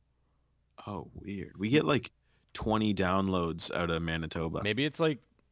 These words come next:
Speaker 2: maybe it's, like, um, maybe I'm so close to Manitoba that it just thinks it's Manitoba or something. I don't know.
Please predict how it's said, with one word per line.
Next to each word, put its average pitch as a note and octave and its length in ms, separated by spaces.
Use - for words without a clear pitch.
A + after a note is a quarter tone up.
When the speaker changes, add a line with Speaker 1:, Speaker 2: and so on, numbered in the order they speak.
Speaker 2:
maybe A2 260
it's, A2+ 180
like, G#2+ 240
um, E2+ 520
maybe G#2+ 280
I'm A2 120
so A2 160
close F#2 280
to A2 80
Manitoba A2 500
that G2+ 120
it F2 80
just E2+ 180
thinks E2+ 240
it's F2+ 140
Manitoba F#2+ 460
or - 20
something. F#2+ 240
I F#2+ 60
don't E2+ 120
know. E2+ 120